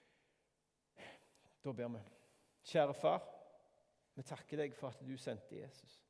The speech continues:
Vi takker deg for at du, Jesus, er vår gjeter, at du kjenner oss, at du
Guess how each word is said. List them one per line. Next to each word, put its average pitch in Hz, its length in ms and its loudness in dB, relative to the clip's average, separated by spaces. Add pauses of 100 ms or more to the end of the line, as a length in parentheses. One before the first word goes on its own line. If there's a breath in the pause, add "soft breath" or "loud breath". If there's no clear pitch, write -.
(360)
Vi - 80 -14
takker 147 400 -4
deg 156 160 -4
for 113 160 -6
at - 120 -16 (120)
du, 127 80 -8 (160)
Jesus, 127 380 -12 (500 soft breath)
er 120 200 -2
vår 117 180 -4
gjeter, - 420 -12 (240)
at - 160 -14
du 151 160 -10
kjenner 120 560 -8
oss, - 220 -18 (1000 soft breath)
at - 160 -8
du 127 100 -4